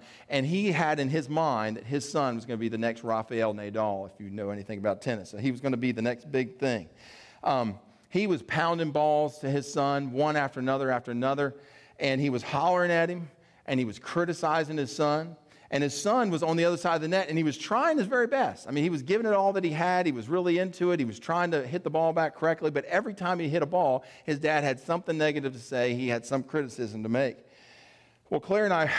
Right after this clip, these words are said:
I mean, we literally, we stayed for, like, ten minutes. I mean, it was, it was all, I couldn't, I just couldn't be there. I just could not take it anymore. I was about ready to go over there and hit the guy with my own tennis racket, and I thought, "Okay, that probably would not be what Jesus did." But anyhow,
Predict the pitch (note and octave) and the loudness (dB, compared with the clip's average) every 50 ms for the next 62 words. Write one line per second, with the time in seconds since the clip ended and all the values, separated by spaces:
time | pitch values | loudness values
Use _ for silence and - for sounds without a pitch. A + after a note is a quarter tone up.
0 | - - D3+ D#3 D#3 C#3+ D3 G3 F3+ D3+ E3 F3 D#3 C#3 A#2+ B2+ D3+ D3+ - - | 0 0 0 0 0 0 0 0 0 2 2 2 2 0 0 0 -2 -4 -2 0
1 | D#3+ D3+ D3 B2+ A2+ G2+ - - F3 F3+ F3 D#3 D3+ G#2 C#2+ - - - B2+ C3 | 0 0 0 -2 -6 -8 -8 -6 -4 -4 -2 -2 -2 -4 -6 -8 -8 -4 -2 -2
2 | C3 A#2+ - - - - C#3+ D3 D3 B2+ C#3+ E3 F3 - - C#3 C#3+ - F#3+ F3+ | -2 -4 -6 -10 -6 -4 -2 0 0 2 2 2 2 0 -2 -4 -2 -2 -2 -4
3 | E3 A#2+ - C3 D3+ E3 - G3 F3 C#3+ A2 - B2+ E3 A3 C#3 F2+ D#2 F2+ G#2 | -4 -6 -14 -14 -12 -6 -4 -4 -4 -6 -6 -2 -2 -2 -2 -2 -4 -6 -8 -10
4 | A2+ A#2+ - - - - F3 E3+ D#3+ D#3+ D3 D#3+ - - - D#3+ E3 - C3 B2+ | -10 -12 -14 -14 -8 -2 -2 -2 0 0 -2 -2 -2 -4 -2 -2 -2 -2 -2 -2
5 | B2+ B2+ B2 B2 B2 A2+ D#3+ D3+ D#3 D3 C#3 C#3 D3+ C#3+ D3 C#3 B2+ A2+ C3 D3+ | 0 0 2 0 2 2 0 0 0 0 0 0 0 0 2 0 -2 0 -2 -4
6 | - B2 A#2 C3+ B2+ B2+ B2 A#2 B2 B2+ C3 E3 G3+ A3 E3 C#3 B2 G#2+ G2+ A2+ | -6 -4 0 0 2 2 0 0 0 0 2 2 2 0 -2 -4 -6 -6 -2 0
7 | A2 G#2+ G#2+ - - - A#2 A2 - B2+ A#2 A#2 B2+ - - B2+ A#2 B2+ A#2+ - | 0 0 0 -2 -6 -8 -8 -6 -2 0 0 0 0 0 0 -2 0 -2 -2 -2
8 | C3+ C3 B2 B2 B2 B2+ A#2 - B2 A2+ A2+ B2+ C3 C#3 C3 A2 A2 G#2 C3 D3 | -2 -2 -2 -2 -4 -4 -4 -4 -6 -8 -6 -4 -2 -2 -2 -4 -6 -8 -4 -2
9 | D#3 C3+ A2+ A2 A#2 G2+ - - - - - - - - - E3 F3+ G3 F3+ D3+ | 0 0 -2 -2 -8 -10 -12 -14 -20 -20 -20 -20 -20 -8 -2 0 2 2 2 2
10 | D3+ C3 B2+ B2 A#2+ | 2 2 2 2 0